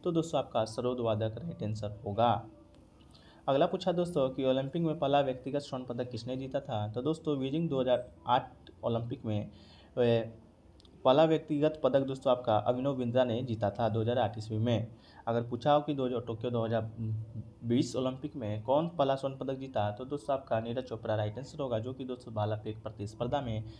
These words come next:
आपका जीता था। ऐसे पहला व्यक्तिगत स्वर्ण पदक जीतने वाला आपका अभिनव बिंद्रा आपका राइट आंसर होगा, जो, जिनका संबंध निशानेबाजी से था।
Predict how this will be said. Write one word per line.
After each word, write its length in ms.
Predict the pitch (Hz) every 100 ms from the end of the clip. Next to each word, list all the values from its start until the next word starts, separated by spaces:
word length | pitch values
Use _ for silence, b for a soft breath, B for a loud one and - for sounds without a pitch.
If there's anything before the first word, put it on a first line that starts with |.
| B B
आपका 480 | 156 - - 123 - - - - -
जीता 260 | 120 117 -
था। 300 | 110 107 B B 127
ऐसे 160 | 123
पहला 440 | 120 - 120 110 131
व्यक्तिगत 340 | 143 147 147
स्वर्ण 220 | 147 143
पदक 180 | 143 143
जीतने 280 | 135 - 143
वाला 180 | 139 131
आपका 220 | 135 120
अभिनव 320 | - 120 120
बिंद्रा 280 | 107 104 104
आपका 220 | 104 113
राइट 300 | 165 117 98
आंसर 200 | 110 127
होगा, 200 | 147 120
जो, 120 | 113 135 - -
जिनका 240 | 131 135 156
संबंध 600 | 151 123 113 110 110 - - - - - - - - - -
निशानेबाजी 640 | 147 143 127 131 104 110
से 180 | 120 220
था। 440 | - 120 98 -